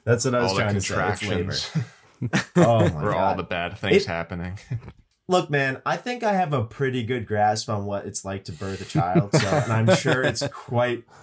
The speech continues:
Speaker 1: similar to how painful Hereditary is at the end.
Speaker 2: As a,
Speaker 1: So.
Speaker 2: as a fellow mother, I agree.
Speaker 1: <laughs>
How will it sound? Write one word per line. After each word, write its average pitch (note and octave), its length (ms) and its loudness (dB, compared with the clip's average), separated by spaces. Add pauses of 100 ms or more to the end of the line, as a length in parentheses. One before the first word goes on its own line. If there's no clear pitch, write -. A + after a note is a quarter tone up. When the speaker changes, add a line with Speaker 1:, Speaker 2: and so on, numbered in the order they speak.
(100)
Speaker 1:
similar B2+ 540 2
to A2+ 180 0
how A2+ 280 2
painful G#2 560 -2
Hereditary F2 600 -6
is D#2 100 -8
at E2+ 80 -8
the D#2 120 -6
end. - 80 2
Speaker 2:
As F#2 100 -2
a, G2 60 0
Speaker 1:
So. D3+ 80 2
Speaker 2:
as G#2 120 0
a G#2 80 0
fellow B2+ 400 -2
mother, E2+ 400 -2
I C#2+ 120 -6
agree. D#2 440 -12 (200)
Speaker 1:
<laughs> D3+ 1500 2